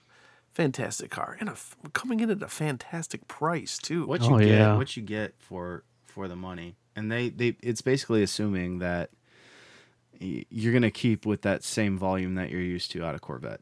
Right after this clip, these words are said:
Speaker 2: 'cause it is
Speaker 1: Right.
Speaker 2: the, it, it's the America's best-selling sports car, which now means that you're gonna have more mid-engine cars on the road than you've <laughs> ever seen in your life.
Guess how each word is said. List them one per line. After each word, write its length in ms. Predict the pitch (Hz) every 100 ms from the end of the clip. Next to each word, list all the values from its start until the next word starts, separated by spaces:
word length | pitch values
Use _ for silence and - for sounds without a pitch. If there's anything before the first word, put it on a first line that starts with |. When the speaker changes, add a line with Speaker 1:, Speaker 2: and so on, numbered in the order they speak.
| _
Speaker 2:
'cause 180 | 127 113
it 80 | 147
is 140 | 156
Speaker 1:
Right. 220 | 160 95 -
Speaker 2:
the, 80 | 110
it, 80 | -
it's 140 | 113
the 60 | 123
America's 580 | 107 104 135 131 123 107
best-selling 440 | 110 101 98 90 85
sports 260 | - 82
car, 220 | - - - - _ _
which 180 | 123 117
now 160 | 127 127
means 280 | 117 110 104
that 80 |
you're 120 | 107 107
gonna 120 | 107
have 100 | 104
more 180 | 113 113
mid-engine 420 | 110 104 98 95
cars 300 | - 98 95
on 100 | 95
the 80 | 92
road 160 | 92 92
than 140 | 95
you've 200 | 95 101 -
<laughs> 80 | 139
ever 220 | 123 113
seen 240 | - 117
in 100 | 107 104
your 120 | 185
life. 260 | 185 -